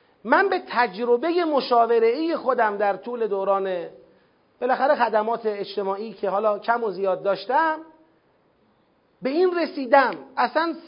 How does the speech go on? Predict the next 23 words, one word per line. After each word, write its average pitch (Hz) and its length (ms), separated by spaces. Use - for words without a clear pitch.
سوای 294 640
تمام 233 600
مسائل 208 600
دینی، 170 480
یه 311 220
خانواده 226 840
ای 302 200
را 220 80
اگر 202 340
ببینم 190 460
که 196 140
این 196 100
خانواده 185 580
دچار 185 420
چالش 190 540
های 269 380
ارتباطی 185 560
هستن، 208 580
تن 349 420
به 294 140
احکام 262 420
و 269 60
حقوق، 233 340